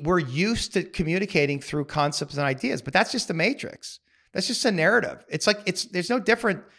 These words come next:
difference talking about that than you're talking about some fucking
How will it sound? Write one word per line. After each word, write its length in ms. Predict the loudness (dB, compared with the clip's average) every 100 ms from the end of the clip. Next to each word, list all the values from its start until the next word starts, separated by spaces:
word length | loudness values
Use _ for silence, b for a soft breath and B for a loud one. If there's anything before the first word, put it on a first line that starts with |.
| b b 0
difference 520 | 2 2 0 -2 -8 b b 2
talking 240 | 4 6
about 200 | 4 4
that 180 | 2 2
than 80 | -2
you're 80 |
talking 260 | 0 2 2
about 240 | 2 2
some 220 | 0 -4 -4
fucking 520 | -2 0 0 -4